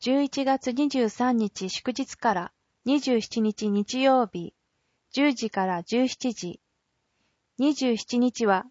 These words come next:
十五時まで、芸術会館ミラク。入選数、公募展一般の部六十点以内、商品展四十点以内。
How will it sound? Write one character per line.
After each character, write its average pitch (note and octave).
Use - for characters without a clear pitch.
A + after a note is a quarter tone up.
十 C#4
五 B3
時 G3+
ま F#3
で、 F#3+
芸 C4+
術 C#4
会 C4+
館 G3
ミ A3
ラ A#3+
ク。 -
入 C4+
選 C#4+
数、 F#3+
公 C#4+
募 C#4+
展 F#3+
一 G#3
般 C4
の B3
部 A3+
六 G#3+
十 C#4+
点 C4+
以 B3+
内、 G3
商 C#4
品 C#4
展 F#3+
四 C4+
十 C#4
点 C4+
以 B3+
内。 F#3+